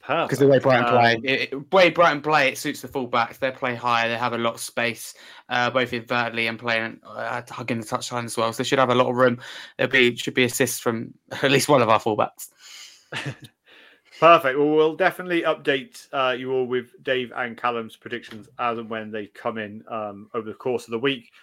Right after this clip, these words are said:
Speaker 1: Stay tuned to our Twitter and you'll get to see everyone's scores the day of the match. Let's quickly talk about F P L. As we say, it hasn't updated yet, so we're going on
Speaker 2: Ah.
Speaker 1: yesterday's,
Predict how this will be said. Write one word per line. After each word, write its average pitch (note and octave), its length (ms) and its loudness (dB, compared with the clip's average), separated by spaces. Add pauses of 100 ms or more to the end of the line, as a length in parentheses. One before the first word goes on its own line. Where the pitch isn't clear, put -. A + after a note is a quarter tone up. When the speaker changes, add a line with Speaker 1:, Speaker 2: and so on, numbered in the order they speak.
(120)
Speaker 1:
Stay C3+ 140 -2
tuned B2+ 240 -8
to C3 100 -6
our A#2 60 -2
Twitter B2 380 -2
and A#2 120 -4
you'll A2+ 100 -8
get A2+ 160 -6
to - 40 -20
see G#2+ 260 -14 (280)
everyone's A2+ 340 -4
scores G#2 380 -8
the B2 120 -14
day A2+ 360 -4
of A#2 300 -2
the A2 80 -6
match. B2 440 -2 (360)
Let's G#3 140 -4
quickly A3 240 2
talk G3 160 6
about F3+ 200 6
F E3+ 200 2
P E3 100 2
L. C3+ 320 2 (160)
As D#3 100 -6
we D#3 60 -4
say, C3 480 2
it B2+ 140 -8
hasn't D#3+ 320 2
updated C3+ 420 -2
yet, A#2+ 260 -2
so C#3 120 -8
we're C3 60 -4
going B2+ 200 0
on A#2+ 60 0
Speaker 2:
Ah. A#2+ 200 2
Speaker 1:
yesterday's, A#2 600 -2